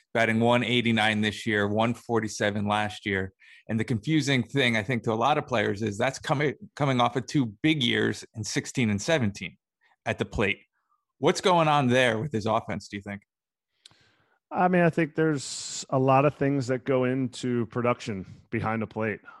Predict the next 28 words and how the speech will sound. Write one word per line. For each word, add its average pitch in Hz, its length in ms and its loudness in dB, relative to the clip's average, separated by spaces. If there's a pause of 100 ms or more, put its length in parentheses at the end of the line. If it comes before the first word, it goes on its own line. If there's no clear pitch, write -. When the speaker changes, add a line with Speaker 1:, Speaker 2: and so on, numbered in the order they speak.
Speaker 2:
Um, 95 720 -6
I 104 100 -12
think 107 200 -8
it's 98 120 -10
something 117 280 -4
that 104 240 -4 (760)
you 117 100 -4
can't 143 340 -2
deny 110 640 0 (280)
what 107 160 0
he 123 100 2
has 104 180 0
done. 95 400 -2 (760)
On 110 80 -6
the 104 60 -6
same 127 260 2
hand, 107 220 2
you 104 80 0
can't 113 300 0
deny 104 560 -2 (420)
what 110 140 -2
he's 98 220 -6
n-, 98 140 -8 (340)
not 117 280 -2
doing 110 240 -6
right 101 220 -6
now. 95 260 -6 (460)
And 107 720 -4